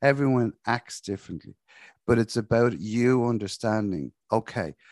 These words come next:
that person is not one of the persons. Like, when I'm doing, if I'm doing a talk, the first thing I do is, is if there's anything in front of me, between me and the audience, I will actually move that. So I done a,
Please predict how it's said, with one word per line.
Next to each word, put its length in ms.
that 260
person 600
is 220
not 160
one 140
of 80
the 40
persons. 400
Like, 220
when 160
I'm 160
doing, 260
if 100
I'm 160
doing 160
a 40
talk, 440
the 80
first 320
thing 120
I 60
do 240
is, 220
is 80
if 120
there's 220
anything 340
in 100
front 340
of 80
me, 120
between 440
me 100
and 100
the 120
audience, 480
I 140
will 200
actually 300
move 520
that. 320
So 180
I 120
done 180
a, 120